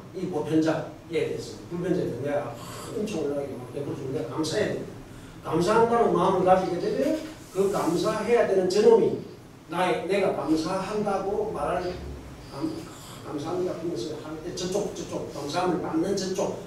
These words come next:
저놈이 나를 갖다가 포섭해버린 것 같다 이겁니다. 그래서 인간들이 의지간이라고 고맙습니다라는 말을 의례적으로는 잘하지만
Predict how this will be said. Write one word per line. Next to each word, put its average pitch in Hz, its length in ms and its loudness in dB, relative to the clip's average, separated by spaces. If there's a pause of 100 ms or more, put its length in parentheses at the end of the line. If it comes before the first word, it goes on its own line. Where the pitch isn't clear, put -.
저놈이 208 560 2 (200)
나를 196 220 6
갖다가 - 420 4 (240)
포섭해버린 - 540 4
것 135 80 2
같다 - 160 -4
이겁니다. 135 380 0 (1200)
그래서 - 420 2
인간들이 190 520 0
의지간이라고 196 580 -2
고맙습니다라는 147 920 -2
말을 143 500 -4
의례적으로는 175 560 4
잘하지만 - 680 -4